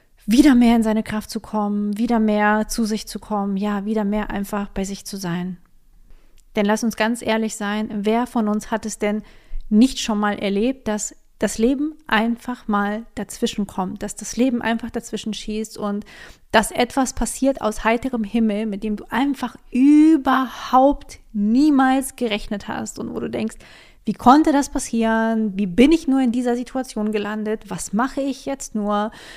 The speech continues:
Wo du vielleicht völlig unter Schock stehst, vielleicht sogar auch nachhaltig traumatisiert wirst, wo du ja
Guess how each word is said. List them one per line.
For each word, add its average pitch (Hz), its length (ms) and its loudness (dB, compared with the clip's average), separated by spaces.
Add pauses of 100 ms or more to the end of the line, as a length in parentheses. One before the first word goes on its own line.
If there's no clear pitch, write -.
(140)
Wo 208 80 -2
du 208 80 -2
vielleicht 208 420 -2
völlig 254 400 2
unter 285 200 0
Schock 226 240 -6
stehst, 220 480 -4
vielleicht 214 320 -8
sogar 214 240 -4
auch 208 200 -6 (360)
nachhaltig 240 580 0
traumatisiert 233 760 -2
wirst, 214 520 -4
wo 208 80 -6
du 208 100 -8
ja 220 300 -2